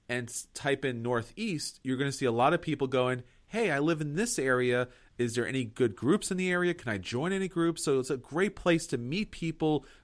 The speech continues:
to join gaming groups. So whether it's meetup dot com, Facebook dot com, or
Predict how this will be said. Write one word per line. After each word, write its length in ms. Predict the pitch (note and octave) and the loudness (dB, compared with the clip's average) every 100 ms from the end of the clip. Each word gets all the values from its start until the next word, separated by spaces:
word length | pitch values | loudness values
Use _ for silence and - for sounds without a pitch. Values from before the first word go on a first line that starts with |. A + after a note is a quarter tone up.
| - | -6
to 120 | B2 | -6
join 420 | G#2+ C3 D#3+ F3+ | -2 -2 0 -2
gaming 400 | D3+ D3 D3 C#3+ | -2 -4 -2 -4
groups. 440 | C3+ C#3 C#3 - - - - - | 0 2 0 -2 -16 -20 -20 -8
So 260 | - C#3 | 0 4
whether 300 | B2+ C3 C3 | 6 6 6
it's 140 | A#2+ A2 | 4 0
meetup 320 | C3 F#3 G3 | 0 2 2
dot 220 | F3 F3 | 2 2
com, 480 | - D3+ D3 C#3+ C#3 _ _ _ | -2 -2 -2 -2 -8 _ _ _
Facebook 680 | - - - F3+ F3 D#3 C#3 | -20 -8 2 2 2 2 2
dot 260 | C3+ A#2+ A#2+ | 2 2 0
com, 500 | A#2 A#2 A2+ A2+ A2+ - _ _ | -4 -4 -2 -4 -6 -14 _ _
or 540 | C3 D3 D3 C#3+ C#3 | 2 4 6 4 0